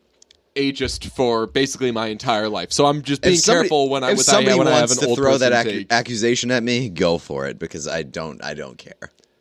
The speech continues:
Speaker 1: Man,
Speaker 2: That's not a real thing.
Speaker 1: if
Speaker 2: Everybody's,
Speaker 1: you find an old person who
Speaker 2: everybody
Speaker 1: can
Speaker 2: should
Speaker 1: dox you, man, watch out.
Speaker 2: Everybody should
Speaker 1: That's the thing,
Speaker 2: acknowledge
Speaker 1: we,
Speaker 2: that
Speaker 1: we
Speaker 2: old
Speaker 1: don't,
Speaker 2: people stink.
Speaker 1: we don't mess with people who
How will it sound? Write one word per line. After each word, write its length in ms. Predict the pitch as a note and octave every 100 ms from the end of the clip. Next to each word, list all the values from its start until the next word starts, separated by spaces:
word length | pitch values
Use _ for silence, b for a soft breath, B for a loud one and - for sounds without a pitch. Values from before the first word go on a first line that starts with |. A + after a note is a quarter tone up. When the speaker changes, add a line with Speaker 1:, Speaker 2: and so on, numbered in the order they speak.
| _
Speaker 1:
Man, 220 | C3+ E3 - -
Speaker 2:
That's 180 | D#3+ E3+
not 120 | D3+
a 60 | B2+
real 220 | B2 F#2+
thing. 220 | E2+ F2
Speaker 1:
if 40 |
Speaker 2:
Everybody's, 380 | A2+ C#3+ G#3+ C4+
Speaker 1:
you 60 | A#3
find 140 | A3+
an 120 | F#3 D3
old 240 | D3+ D#3+
person 220 | - F#3
who 20 | G#3+
Speaker 2:
everybody 280 | G#3+ G3
Speaker 1:
can 60 | D3+
Speaker 2:
should 160 | B2+ B2
Speaker 1:
dox 260 | C#3+ -
you, 180 | E3 F3+
man, 380 | F3 E3+ F3+ E3+
watch 320 | B2+ D3+ -
out. 240 | C#3+ F#2+ b b b _
Speaker 2:
Everybody 500 | - E3+ F#3+ D3 C#3
should 160 | B2+ A2+
Speaker 1:
That's 160 | G#3 G#3+
the 40 |
thing, 60 | G#3 E3+
Speaker 2:
acknowledge 80 |
Speaker 1:
we, 40 | -
Speaker 2:
that 140 | G2+
Speaker 1:
we 60 | F3+
Speaker 2:
old 60 | G2+
Speaker 1:
don't, 100 | A2+
Speaker 2:
people 260 | F#2+ D#2
stink. 460 | - - C2 C2+ -
Speaker 1:
we 120 | C#3
don't 220 | G3 C4 D#3
mess 280 | D#3+ G3 D#3+
with 220 | D3 -
people 540 | D#3 C#3+ C#3+ C3 B2+ -
who 460 | A#2+ C3 B2+ B2